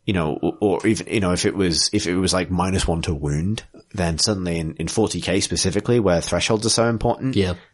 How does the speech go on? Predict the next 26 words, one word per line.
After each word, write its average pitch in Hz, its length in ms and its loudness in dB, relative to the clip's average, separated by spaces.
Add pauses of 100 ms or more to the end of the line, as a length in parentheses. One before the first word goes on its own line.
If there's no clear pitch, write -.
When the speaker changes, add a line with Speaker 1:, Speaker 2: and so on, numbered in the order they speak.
Speaker 1:
that 101 120 0
changes 95 420 0
the 73 220 -4
effective - 420 -4
strength 80 300 -4
values 101 380 2
of, 85 60 -2
like, 78 120 -4
every 92 240 -2
weapon 85 240 -2
in 76 60 -2
the 73 80 -4
game. 117 280 -2
Speaker 2:
Mm. 85 260 0 (280)
Speaker 1:
Whereas, 95 540 2 (960)
even 110 160 4
though 104 80 4
I 104 40 4
totally - 260 0
get 107 260 0
that 95 120 -2
Legion's 90 840 0 (880)
action 87 460 -4
system 78 580 -2
is 92 240 0
m-, 95 160 -4